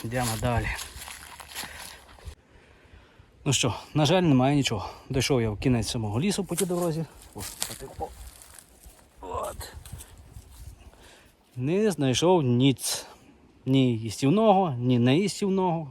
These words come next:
зовсім ніяких. Минулого разу хоча б якісь попадали, цього разу взагалі нуль. Чи тому, що сильна спека і припинився ріст якихось грибів, чи що, не знаю чому.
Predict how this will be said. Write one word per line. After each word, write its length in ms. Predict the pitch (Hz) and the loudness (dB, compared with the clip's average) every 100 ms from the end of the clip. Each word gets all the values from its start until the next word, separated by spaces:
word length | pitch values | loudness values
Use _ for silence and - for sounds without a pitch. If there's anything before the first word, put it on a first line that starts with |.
| 123 | -4
зовсім 420 | 135 127 - 120 | -2 -2 -2 -2
ніяких. 440 | 117 113 104 107 - _ _ | -2 -4 -6 -12 -16 _ _
Минулого 360 | 170 156 127 139 | 0 2 2 2
разу 260 | 170 139 | 0 -2
хоча 300 | 123 131 143 | -6 -4 -4
б 180 | 131 120 | -4 -4
якісь 280 | 120 120 110 | -6 -6 -6
попадали, 560 | 117 120 120 120 117 107 - - - | -4 -2 0 0 0 -4 -16 -20 -20
цього 280 | - 160 127 | 0 2 4
разу 260 | 131 120 | 2 0
взагалі 460 | 107 104 110 117 117 | -6 -6 -4 -2 -2
нуль. 300 | 110 117 110 - - - - | -2 -2 -2 -8 -18 -20 -20
Чи 120 | - 127 | -16 -2
тому, 240 | 135 127 | 0 2
що 220 | - 113 - - | -2 -6 -6 -8
сильна 360 | - 131 117 113 | -2 0 0 0
спека 440 | - 180 - 170 - - - - | 0 0 0 -4 -8 -10 -12 -6
і 380 | 135 131 131 127 - - - - - | -4 -2 -4 -4 -8 -14 -10 -8 -2
припинився 600 | 135 127 139 135 117 139 | -2 4 4 4 2 0
ріст 220 | 131 123 | 0 -4
якихось 340 | 123 131 135 123 | -4 -4 -2 -2
грибів, 340 | 123 127 131 | -2 -2 -4
чи 140 | - 120 | -4 -4
що, 200 | 175 147 | -2 -2
не 100 | 127 | 0
знаю 340 | 127 110 104 98 | 0 0 -4 -10
чому. 340 | - 117 110 | -8 -6 -6